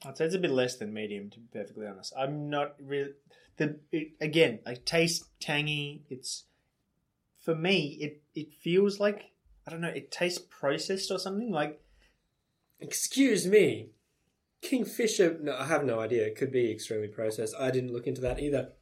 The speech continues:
Speaker 2: All, all I've really got is it's a larger selling beer in India. Kingfisher sells out the likes of other beers, as in Tiger, which is an Indian beer, Black Fort, Lion, and Cobra.
Speaker 1: Bro, why the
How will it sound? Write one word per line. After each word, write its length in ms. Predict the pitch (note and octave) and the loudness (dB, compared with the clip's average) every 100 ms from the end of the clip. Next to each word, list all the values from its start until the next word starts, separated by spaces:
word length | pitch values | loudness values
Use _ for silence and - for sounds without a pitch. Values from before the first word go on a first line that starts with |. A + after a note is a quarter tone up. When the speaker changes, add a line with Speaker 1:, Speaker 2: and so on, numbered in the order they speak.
| _ _ - | _ _ 4
Speaker 2:
All, 340 | D#3+ F3+ - - _ _ - | 8 8 4 -8 _ _ 4
all 220 | E3+ G3+ | 10 10
I've 120 | G3+ | 12
really 180 | G3 F3+ | 10 10
got 240 | D#3 E3 D3+ | 10 10 10
is 160 | C3+ | 6
it's 160 | C#3 C3 | 2 0
a 60 | |
larger 320 | C#3+ C#3+ D#3 E3 | 2 2 2 0
selling 400 | - D3 C3 B2+ | 2 2 2 4
beer 200 | C3 B2+ | 4 4
in 120 | B2+ | 0
India. 520 | C3+ C3+ B2+ A#2 A#2 A#2+ | -2 0 2 2 -2 -2
Kingfisher 680 | C3 B2+ C3 C3+ B2+ A#2+ - _ _ _ _ | 0 2 0 2 2 2 -4 _ _ _ _
sells 380 | - D#3 D3 D3 | -2 4 6 6
out 180 | C#3+ C#3+ | 4 4
the 60 | C#3 | 4
likes 340 | C3 B2+ - | 4 4 0
of 80 | A#2+ | -6
other 260 | C#3 C3+ | -2 -2
beers, 580 | D3 C#3 B2 A#2+ A#2+ - _ _ _ _ | 0 0 2 0 -2 -8 _ _ _ _
as 220 | C#3 C3 | 4 6
in 300 | D3 C#3 D#3+ - _ | 6 4 0 -8 _
Tiger, 560 | - D#3+ E3+ C3 A#2+ - _ _ _ - | -2 4 4 4 2 -4 _ _ _ -12
which 180 | - | -6
is 120 | A2+ A2+ | -4 -4
an 100 | G#2+ | -6
Indian 320 | G#2 G#2 G#2 | -8 -10 -8
beer, 220 | G#2+ A#2 - _ _ _ _ _ | -8 -8 -14 _ _ _ _ _
Black 240 | C#3+ D#3+ E3 | 2 2 2
Fort, 400 | - D#3+ D#3+ D#3 - | 4 6 6 2 -6
Lion, 540 | C#3+ D3 D3 D3+ D3+ - _ - | 2 4 4 4 2 -2 _ -6
and 180 | C#3 - | -6 0
Cobra. 420 | C3+ B2 A2+ - _ _ _ _ _ _ | 0 2 0 -4 _ _ _ _ _ _
Speaker 1:
Bro, 220 | E3 C#3+ | 2 2
why 120 | B2+ | 2
the 40 | C#3+ | 2